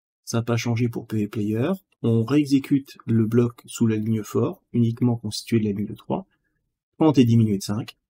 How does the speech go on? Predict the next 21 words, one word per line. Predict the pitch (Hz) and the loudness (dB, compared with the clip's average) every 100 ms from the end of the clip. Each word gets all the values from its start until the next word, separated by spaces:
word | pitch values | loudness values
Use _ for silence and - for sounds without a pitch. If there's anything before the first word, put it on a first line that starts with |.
| _ - | _ -8
vingt-cinq, | 110 101 - 107 139 185 - _ _ _ _ | -6 -4 -6 -8 -6 -8 -14 _ _ _ _
on | 143 147 | 4 6
a | 139 | 4
toujours | 135 127 117 | 2 2 4
deux | 117 110 - - | 4 2 -2 -4
dans | 113 101 | -4 -2
I, | 110 147 190 - | -4 -2 -2 2
on | 143 | 4
revient | 147 151 147 | 6 6 4
à | 147 127 | 2 2
la | 117 | 2
ligne | 113 107 98 | 2 2 -2
deux, | 107 131 233 _ _ _ _ _ _ _ _ _ _ _ - - | 0 0 -2 _ _ _ _ _ _ _ _ _ _ _ -8 2
on | 147 | 4
a | 135 | 4
toujours | - 120 | 0 0
vingt-cinq | 120 117 - 120 110 107 | 2 0 0 -2 -2 -2
dans | 131 | -2
P | 139 123 | 0 0
V | 117 | 0
player, | 107 101 107 | -2 -2 -2